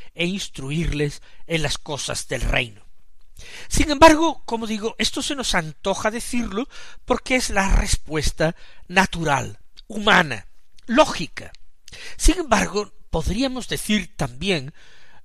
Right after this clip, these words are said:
aplicando un pu-, punto de vista sobrenatural y una lógica evangélica, que el Señor va a Tiro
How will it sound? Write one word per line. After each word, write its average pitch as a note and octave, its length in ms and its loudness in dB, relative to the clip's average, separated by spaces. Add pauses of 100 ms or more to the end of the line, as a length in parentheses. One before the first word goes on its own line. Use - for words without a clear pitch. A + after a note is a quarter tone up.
aplicando G3+ 580 6
un A3 120 -4
pu-, G#3+ 220 -6 (280)
punto G#3 380 -4
de C3+ 100 -4
vista D#3+ 420 0 (220)
sobrenatural E3+ 1200 4 (640)
y G3 160 -2
una A#3+ 180 8
lógica E3+ 680 2 (440)
evangélica, C3 920 0 (840)
que A3+ 300 10
el A3+ 120 8
Señor C4 460 4
va C4 160 12
a G3+ 60 4
Tiro A3 340 0